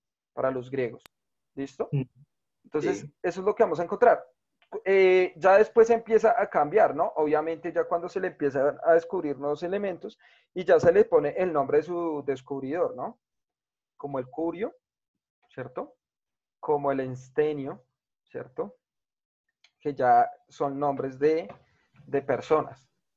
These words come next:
Speaker 2: Sí, sí.
Speaker 1: Pero va a ser muy importante comprender que también tienen una raíz griega y latina. ¿Listo?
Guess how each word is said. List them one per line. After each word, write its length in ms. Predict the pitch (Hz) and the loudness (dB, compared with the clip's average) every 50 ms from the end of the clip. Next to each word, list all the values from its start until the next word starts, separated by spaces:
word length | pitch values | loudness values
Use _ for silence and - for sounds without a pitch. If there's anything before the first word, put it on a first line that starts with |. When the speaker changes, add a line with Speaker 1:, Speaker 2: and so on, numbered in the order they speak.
| _ _ _ _ _ _ _ _ | _ _ _ _ _ _ _ _
Speaker 2:
Sí, 120 | - 120 | -12 -6
sí. 40 | - | 0
Speaker 1:
Pero 520 | - 151 147 143 143 156 175 170 - - _ 139 | 2 4 4 6 6 4 2 2 -2 -10 _ 2
va 60 | 139 139 | 2 2
a 40 | |
ser 140 | 139 151 143 | 4 2 -2
muy 140 | 139 156 165 | -4 -4 -6
importante 500 | 175 165 170 160 156 - 135 127 127 135 | -6 -8 -8 -8 -4 -4 -4 -4 -4 -6
comprender 460 | - 170 165 - 165 156 123 123 123 - | -6 -6 -4 -2 -4 -2 0 -2 -2 -2
que 100 | - 147 | -6 -6
también 340 | - 170 151 143 127 123 | -4 -4 -4 -4 -6 -6
tienen 260 | - 139 127 135 131 131 | -6 -6 -6 -6 -8 -8
una 200 | 135 139 135 135 | -8 -2 -2 0
raíz 460 | 135 147 151 143 127 117 104 - - _ _ | 0 2 0 0 0 0 -4 -10 -18 _ _
griega 680 | - 139 127 131 131 135 135 139 143 143 139 156 156 - | -16 -12 -8 -6 -4 0 2 2 2 4 4 0 0 -2
y 120 | 160 156 131 | -6 -4 -2
latina. 580 | 127 120 107 - 123 120 113 110 117 - _ _ _ _ _ _ _ _ _ _ _ _ _ _ _ _ _ _ _ _ | 0 -2 -2 -4 -10 -14 -14 -14 -16 -20 _ _ _ _ _ _ _ _ _ _ _ _ _ _ _ _ _ _ _ _
¿Listo? 460 | - 131 127 123 127 - - - - | -14 -12 -12 -12 -6 -4 -4 -4 -4